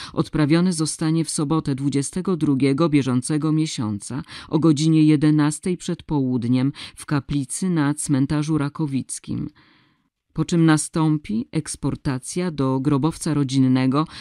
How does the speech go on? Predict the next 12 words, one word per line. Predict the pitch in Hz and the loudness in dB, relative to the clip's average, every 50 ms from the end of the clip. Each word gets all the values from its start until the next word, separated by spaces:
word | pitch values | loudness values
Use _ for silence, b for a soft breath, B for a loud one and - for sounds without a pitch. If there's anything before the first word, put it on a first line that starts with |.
| B B - | B B 2
na | 156 156 | 2 4
cmentarzu | 151 - - 165 156 156 147 170 170 160 180 170 | 2 2 0 2 2 2 2 0 -2 0 -2 -2
wojskowym, | 156 160 160 160 156 - - - - 117 - - - - 131 156 - - _ _ _ _ _ _ | -2 -2 -2 -2 -4 -6 -6 -6 -6 -6 -6 -6 -6 -6 -6 -6 -6 -10 _ _ _ _ _ _
na | 135 143 143 | 2 4 4
którego | 143 - - 160 151 156 165 156 165 160 156 | 2 0 -4 0 2 2 2 2 2 0 0
smutne | - - - - 175 180 202 - - 208 202 202 - | 0 -2 0 0 0 0 -2 -2 -4 -4 -4 -2 -2
obrzędy | - 147 127 123 127 131 113 110 117 117 113 135 | -4 -4 -4 -2 -2 0 0 2 0 0 0 -2
zapraszają | 139 143 139 - - 139 131 - - 160 151 143 139 139 131 131 - - _ _ _ _ _ _ _ | -2 -2 -4 -2 -2 -4 -4 -2 -2 0 0 2 2 2 2 0 -2 -6 _ _ _ _ _ _ _
stroskani | - - - 139 135 - - - 143 135 135 123 113 117 | -10 -4 -4 -2 -2 -4 -4 -4 -2 0 2 2 0 -2
syn | - - - - 143 131 139 185 196 220 - - | -4 -6 -2 0 0 2 2 0 0 -2 -4 -4
i | - 175 165 | -2 -2 0
rodzina. | 165 160 151 127 - - 107 98 - - - - | 0 -2 -2 -6 -6 -6 -6 -6 -6 -8 -10 -12